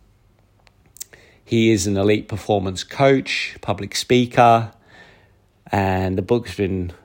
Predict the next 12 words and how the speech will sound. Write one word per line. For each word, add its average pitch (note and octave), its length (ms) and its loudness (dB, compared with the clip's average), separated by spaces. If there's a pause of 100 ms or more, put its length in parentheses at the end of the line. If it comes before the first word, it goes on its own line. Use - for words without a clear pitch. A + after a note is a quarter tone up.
(140)
such - 340 -4
a G#2 40 -6
great F#2 220 0
read F#2 460 -4
in F#2 120 -10
between F#2 360 -4
training F#2+ 500 -2
and E2+ 240 -6 (1900)
just G2+ 200 -6
kind F#2+ 220 0
of F2+ 80 -6
having F#2+ 400 -2